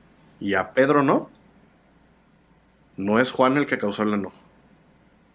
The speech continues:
Porque si Juan fuera el que causara el enojo, Pedro estaría enojado también. ¿Estás de acuerdo?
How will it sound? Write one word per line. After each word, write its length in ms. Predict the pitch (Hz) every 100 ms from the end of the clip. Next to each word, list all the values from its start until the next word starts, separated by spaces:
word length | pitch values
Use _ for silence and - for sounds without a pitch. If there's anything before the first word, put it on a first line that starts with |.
| - - _ _ _ _ _ _ -
Porque 260 | 113 113
si 140 | 107 110
Juan 300 | - 135 160
fuera 180 | 165 165
el 60 |
que 120 | 151
causara 340 | 127 113 123 139
el 40 |
enojo, 380 | 131 123 120 147
Pedro 300 | - 110 110
estaría 300 | 117 104 98
enojado 320 | 98 98 95
también. 300 | - 78 - _ _ _ _ _ _ _ _ _ _ _ _
¿Estás 160 | - 104
de 60 |
acuerdo? 280 | 120 160 151